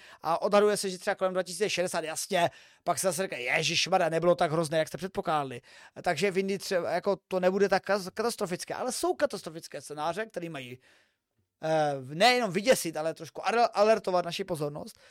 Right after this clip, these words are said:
které ukazujou, že, že ten efekt bude a lidstvo jaksi jako úplně neschováte do krabičky a ne-, nedecimujete.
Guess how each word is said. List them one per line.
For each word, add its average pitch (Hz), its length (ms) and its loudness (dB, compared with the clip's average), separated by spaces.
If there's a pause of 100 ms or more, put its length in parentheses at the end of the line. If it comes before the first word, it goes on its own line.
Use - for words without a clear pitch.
(160)
které 196 180 0
ukazujou, 226 420 4
že, 214 180 2 (160)
že 220 100 -2
ten 208 160 -8
efekt 190 320 -4
bude 165 460 -2 (280)
a 147 120 -10
lidstvo 208 500 -8
jaksi 220 320 -6
jako 220 200 -8
úplně 233 280 -6
neschováte 220 500 0
do 196 80 0
krabičky 180 420 -2 (340)
a 170 80 -6
ne-, 208 180 0 (120)
nedecimujete. 190 960 2